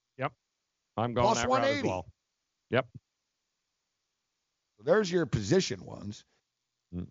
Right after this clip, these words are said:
Speaker 2: Uh, they have second by position. We can go on and on. <laughs>
Speaker 1: How many Clemson players get drafted in the first round?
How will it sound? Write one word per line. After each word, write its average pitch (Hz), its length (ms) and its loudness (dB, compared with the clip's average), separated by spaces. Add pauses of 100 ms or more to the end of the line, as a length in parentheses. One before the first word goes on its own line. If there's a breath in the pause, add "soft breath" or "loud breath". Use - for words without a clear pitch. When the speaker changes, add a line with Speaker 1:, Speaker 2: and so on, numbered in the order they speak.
(140)
Speaker 2:
Uh, 151 260 6
they 156 80 0
have 139 180 -2
second 190 480 4
by 127 200 0
position. 107 440 2
We 170 100 4
can 131 100 -4
go 123 140 0
on 131 180 2
and 120 100 -4
on. 143 160 4
<laughs> - 1000 -4
Speaker 1:
How 196 240 4
many 233 180 0
Clemson 202 560 2
players 113 400 2
get 107 180 2
drafted 110 400 0
in 95 140 -2
the 85 40 -2
first 90 320 2
round? 73 280 -2